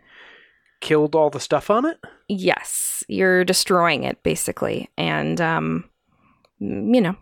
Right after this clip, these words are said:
Speaker 2: he didn't say what was on the hard drive, but he said, "Don't worry, I destroyed the hard drive.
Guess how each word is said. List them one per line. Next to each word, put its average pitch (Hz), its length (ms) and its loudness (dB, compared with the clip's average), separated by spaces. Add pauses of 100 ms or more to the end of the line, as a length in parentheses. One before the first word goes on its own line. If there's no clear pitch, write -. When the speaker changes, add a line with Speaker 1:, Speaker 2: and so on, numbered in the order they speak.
Speaker 2:
he 202 80 2
didn't 185 240 2
say 180 140 2
what 175 180 0
was 170 140 0
on 294 220 4
the 285 60 4
hard 208 220 2
drive, 208 340 2
but 185 100 -2
he 190 60 2
said, 185 300 2 (560)
"Don't 370 220 8
worry, 262 280 6
I 277 220 6
destroyed 269 400 4
the 254 60 6
hard 202 180 6
drive. 190 480 4